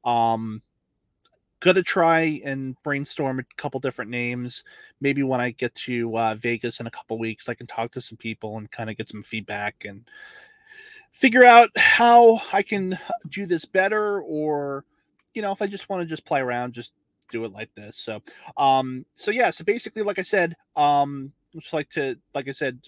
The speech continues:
welcome everybody to the second episode of the Corey Lieb Show, uh, starring me, Corey Lieb, in the truck. <laughs> So, um,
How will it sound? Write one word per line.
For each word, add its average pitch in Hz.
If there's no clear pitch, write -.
welcome 139
everybody 131
to 123
the 117
second 147
episode 120
of 123
the 120
Corey 123
Lieb 117
Show, 120
uh, 107
starring 113
me, 113
Corey 113
Lieb, 113
in 113
the 110
truck. -
<laughs> 220
So, 196
um, 175